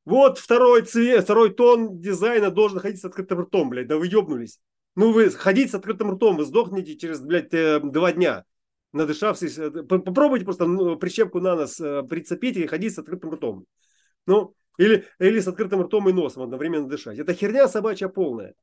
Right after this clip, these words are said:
Никто не ходит с открытым ртом, блин, тем более сейчас. Открытый рот открывается в сам момент, когда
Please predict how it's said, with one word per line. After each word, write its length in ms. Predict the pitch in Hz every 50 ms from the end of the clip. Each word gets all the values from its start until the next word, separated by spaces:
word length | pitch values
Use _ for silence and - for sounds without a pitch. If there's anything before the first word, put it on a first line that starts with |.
| _ _ _ _ _ _ _
Никто 400 | - 180 190 185 - 269 277 277
не 120 | 254 233 220
ходит 340 | - 226 254 254 208 208
с 60 | - 190
открытым 400 | 185 - 220 190 196 208 185 185
ртом, 320 | 185 - 196 165 139 123
блин, 440 | 113 110 113 117 120 131 143 135 -
тем 160 | - 175 165
более 240 | 214 233 226 208 180
сейчас. 440 | - 175 - - 135 104 92 - _ _ _ _ _ _ _
Открытый 500 | - 160 - - 233 262 294 214 220 208
рот 300 | 202 233 247 240 226 -
открывается 640 | 151 - - 175 190 208 214 208 185 156 151 165 156
в 40 | -
сам 300 | - 196 208 196 185 165
момент, 380 | 170 165 175 202 214 208 185
когда 400 | 175 165 156 170 180 160 139 -